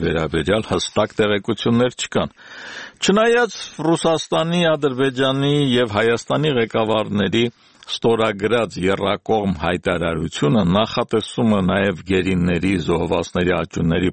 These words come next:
փոխանակում, վերադարձ, բայց նոյեմբերի իննին ստորագրված հայտարարության այդ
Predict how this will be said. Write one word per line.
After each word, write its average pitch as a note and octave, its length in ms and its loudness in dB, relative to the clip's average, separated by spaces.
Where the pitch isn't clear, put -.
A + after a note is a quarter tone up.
փոխանակում, F2 800 0
վերադարձ, E2 560 0
բայց F#3+ 340 0
նոյեմբերի D#3+ 540 2
իննին C#3+ 260 2
ստորագրված A#2 840 0
հայտարարության G2 880 0
այդ G#2 220 -2